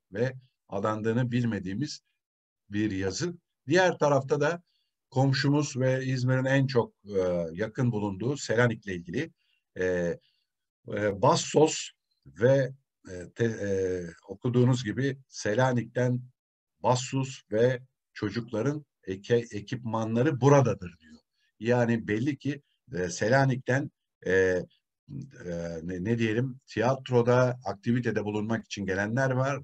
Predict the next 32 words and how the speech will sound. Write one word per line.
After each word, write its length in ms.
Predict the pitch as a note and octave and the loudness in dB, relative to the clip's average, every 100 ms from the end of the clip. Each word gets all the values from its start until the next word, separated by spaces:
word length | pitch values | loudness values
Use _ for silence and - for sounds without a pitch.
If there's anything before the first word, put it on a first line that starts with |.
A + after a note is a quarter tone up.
| G2 | 0
var 220 | B2 D3+ A2+ | 2 2 2
ve, 240 | A#2+ C#3+ C#3 _ _ _ _ _ _ F2+ | 4 4 -2 _ _ _ _ _ _ -2
e, 480 | F#2 F#2 F#2 F#2 F2+ _ _ _ | 0 2 0 -2 -6 _ _ _
bunlar, 560 | E2+ A2 A#2+ B2 C3 C3+ _ _ F#2 | -6 0 2 2 2 0 _ _ 0
e, 320 | F#2+ F#2+ F#2 E2+ | 2 2 0 -4
duvara 460 | F#2+ G#2 A2 C3+ C#3+ _ _ - | -2 0 0 0 -4 _ _ -8
bu 120 | D3+ | -4
şekilde 680 | B2+ A#2 G#2 G2 A2+ C3 C#3 _ - | -2 -2 -2 -4 0 -2 -4 _ -6
bir 140 | G#2+ | -4
yazı 320 | G#2+ G#2 G2 B2 | 0 0 0 0
yazarak 460 | F#2+ F2+ G#2+ C3 | 0 0 -2 0
kendi 280 | A#2 G#2+ B2+ | -2 0 0
yerlerini 600 | G#2+ F#2+ F#2+ G2 B2+ C#3+ _ - | 0 0 -4 -6 -8 -8 _ -6
belli 180 | G#2 A#2 | 0 2
etmişler. 500 | G2+ G2+ - A2+ C#3 - _ - | 0 -4 -10 -6 -8 -10 _ -6
Bu 100 | C#3 | -2
da 120 | A#2+ | -2
bize 320 | G#2+ B2+ B2 | -2 -4 -4
tabii 160 | B2+ B2 | -4 -2
antik 320 | A#2 A#2 A#2 | -4 -4 -8
dünyadaki 560 | A2+ A2 G#2+ G#2 A#2 A2+ | -6 -4 -4 -8 -10 -8
tiyatro 380 | A2 A#2 A2+ G#2 | -6 -6 -4 -6
oyunlarının 540 | G2+ G2+ G2 G2 G2+ | -2 -2 -2 -4 -8
kentler 420 | - G2+ G2+ G#2 | -6 -8 -4 -2
arasındaki 500 | G2+ F#2+ - F#2+ G2 | 0 -2 -4 -12 -8
yolculuğuyla 640 | F#2+ F#2+ F#2+ G2 G2 F#2+ | -4 -4 -4 -4 -2 -2
ilgili 420 | F#2 F#2 F2+ G#2 G2+ | -2 -6 -6 -6 -2
de, 220 | C#3 E3 _ _ _ | -4 -6 _ _ _
e, 400 | G2+ G2 F#2+ F2+ | -4 -2 -2 -2
bize 420 | G#2 G2+ A2 B2 - | -6 -2 0 -2 -4
bilgiler 460 | G#2+ G#2+ G#2+ G#2 | -6 0 2 2
vermesi 400 | G2 F#2+ F#2+ - | 0 -2 -4 -14